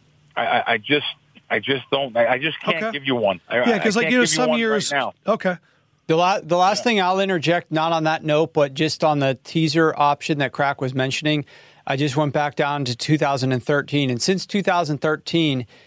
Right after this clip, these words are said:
Speaker 3: in this round, favorites of over seven points, home favorites of over seven points, all these guys obviously off of a bye, they're eight and one straight up. They're four and five against the spread.
Speaker 2: Mm.
Speaker 3: And if you tease them by six points,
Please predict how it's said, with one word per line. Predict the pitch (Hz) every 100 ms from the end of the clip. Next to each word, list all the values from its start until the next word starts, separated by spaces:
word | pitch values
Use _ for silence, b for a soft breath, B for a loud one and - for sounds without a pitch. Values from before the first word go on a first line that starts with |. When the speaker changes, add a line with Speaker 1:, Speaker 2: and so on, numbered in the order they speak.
| b -
Speaker 3:
in | 175 170
this | 175 -
round, | 160 151 143 120 113 - b b b _
favorites | - 180 196 190 196 190 151
of | - 156 147 147 139 - _ _ _
over | 175 175 170
seven | 165 185 156 147
points, | - 151 135 - - -
home | 143 156
favorites | 160 147 143 147
of | 131
over | 143 139
seven | 135 143 127
points, | 139 127
all | 127
these | 131 117
guys | 127 120
obviously | 123 127 131
off | 123 120
of | 120
a | 110
bye, | 127 127 113 B B B
they're | 147 147
eight | 175 214 -
and | 190 165
one | 165 165
straight | - - 165 147
up. | 139 135 - - b b _
They're | 147
four | - 185 214
and | 190
five | - 175 170 147
against | 135 143 -
the | 120
spread. | - 156 143 113
Speaker 2:
Mm. | - 185 123
Speaker 3:
And | 151 156
if | -
you | 180 185
tease | - 202 208 202
them | 151 143 131
by | 131
six | 127 - 160 -
points, | 175 175 131 117 -